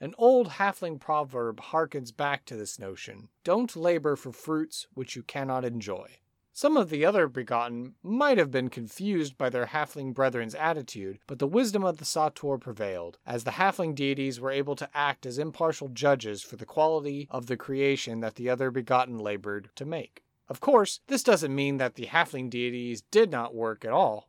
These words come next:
On the contrary, they were heavily invested in bringing out the best qualities of life. Because, to a halfling, the reason for living is made manifest in the song and dance of praise to the Canticum and the Sator. The halfling gods introduced the theme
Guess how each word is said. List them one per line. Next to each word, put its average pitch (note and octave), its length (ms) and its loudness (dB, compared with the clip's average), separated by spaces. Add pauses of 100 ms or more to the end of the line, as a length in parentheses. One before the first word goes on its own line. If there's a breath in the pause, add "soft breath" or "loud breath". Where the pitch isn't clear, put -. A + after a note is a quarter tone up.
On C#3+ 120 -4
the A2+ 80 -6
contrary, G#2 760 0
they D#3 80 2
were C3+ 140 2
heavily F#3 320 0
invested B2+ 440 -2
in A#2 200 -4
bringing C3+ 420 -6
out B2 200 -4
the - 60 -12
best - 320 -4
qualities A2 520 -6
of G2+ 160 -10
life. - 420 -14 (100)
Because, A#3 600 4 (220)
to D3 140 -8
a C3+ 40 -2
halfling, A#2 640 -4 (300)
the B2 80 -4
reason D#3+ 340 0
for C#3+ 140 -4
living E3 320 4
is C3 160 -4
made D3+ 240 -2
manifest D#3 580 -6
in B2 120 -6
the A2+ 60 -10
song E3 400 -2
and D3+ 120 -4
dance C#3+ 280 0
of - 140 -14
praise D#3+ 460 0 (180)
to C3+ 120 -12
the A#2 100 -12
Canticum C#3+ 760 -8
and A#2 160 -8
the G#2+ 60 -6
Sator. G2+ 640 -10 (460)
The A2+ 80 -8
halfling D#3+ 480 -2
gods A#2+ 380 0
introduced D3 600 -6
the B2+ 80 -12
theme G2 480 -12